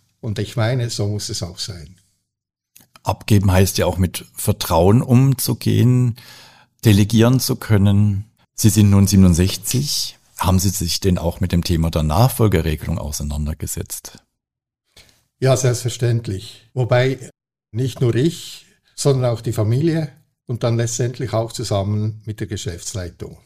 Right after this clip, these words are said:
Speaker 1: Die Möglichkeit, das Unternehmen in der vierten Generation als Familienunternehmung weitergeführt wird,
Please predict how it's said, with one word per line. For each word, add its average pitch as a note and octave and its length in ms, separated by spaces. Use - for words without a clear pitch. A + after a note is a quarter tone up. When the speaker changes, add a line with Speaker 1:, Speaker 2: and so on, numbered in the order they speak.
Speaker 1:
Die B2+ 100
Möglichkeit, B2+ 1080
das A2+ 200
Unternehmen A#2 840
in A2+ 120
der G#2+ 100
vierten B2 760
Generation G#2+ 880
als G2+ 260
Familienunternehmung G#2+ 1300
weitergeführt C3+ 840
wird, A#2+ 400